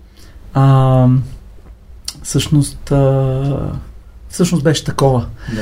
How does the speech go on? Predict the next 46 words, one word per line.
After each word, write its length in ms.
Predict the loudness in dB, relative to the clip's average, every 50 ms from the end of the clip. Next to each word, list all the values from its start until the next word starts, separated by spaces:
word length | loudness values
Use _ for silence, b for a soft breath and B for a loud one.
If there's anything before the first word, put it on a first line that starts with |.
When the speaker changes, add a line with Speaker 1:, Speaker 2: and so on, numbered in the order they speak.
| -8 -8 B
Speaker 1:
Защото 240 | -4 -2 -2 0 0
някакси 240 | 0 -2 -2 -4 -6
се 180 | -2 0 0
бързах 360 | 2 4 4 4 4 2 0
до 160 | 0 -2 -4 -4
тогава. 340 | -2 -2 -2 -2 -2 -2 -4
А 80 | -4 -2
сега 160 | 2 2 2
изведнъж 220 | 2 2 -2 0 2
бях 160 | 2 2 0
такъв: 240 | -2 -6 -8 -8 -6
„Ми 100 | -4 0
да, 140 | 0 0 0
докато 300 | 0 -4 -4 -2 0 2
мога, 460 | 4 4 4 4 4 2 2 2 -2 B B B B B B B B B B B B -14 -10
ще 240 | -8 -8 -2 0 0
го 180 | 2 2 0 2
правя 300 | 2 2 2 2 0 -2
с 80 | -4
кеф.“ 400 | -2 0 0 0 0 0 -6 -8 -6
И 220 | -2 -2 0 -2 -2 0
най-вероятно 480 | 2 2 4 4 4 2 2 0 -2 -4
ще 160 | 0 2 2
има 80 | 4
моменти, 300 | 4 2 0 -2 -4 -4
както 280 | -2 -2 -2 -2 -4 -8
последната 520 | -12 -8 -2 0 2 2 2 0 -2 -2
година 360 | -4 -2 2 4 4 4 4 4
беше, 440 | 2 2 0 0 -2 -2 -4 -6 B B B B B B B B B B _ _
трудни, 920 | -2 2 4 6 6 6 6 6 4 6 6 6 6 6 6 4 4 4 2 2 0 0 -2 -2 -4 -6 -4 0
много 360 | 2 4 6 6 4 4 4 2
задачи. 480 | 2 2 2 2 0 0 0 0 2
Аз 120 | 2 2 0
записах 300 | -2 -4 -6 -2 0 0
магистратура 560 | 2 2 0 -2 -4 -6 -2 0 0 2 2
да 60 | 2
уча 180 | 0 0 0 0
в 60 | 0
Виена, 360 | 2 2 2 2 4 4 4
вече 220 | 2 2 0 -2 -4
две 140 | -2 -2 -2
години 280 | 0 2 4 4 4
уча 160 | 4 4 2
магистратура, 540 | 0 0 0 -2 -6 -10 -14 -10 -6 -2 0
много 260 | 2 2 2 2 0
тежка. 520 | 0 -2 -2 -2 -2 -2 -4 -2 -2 -2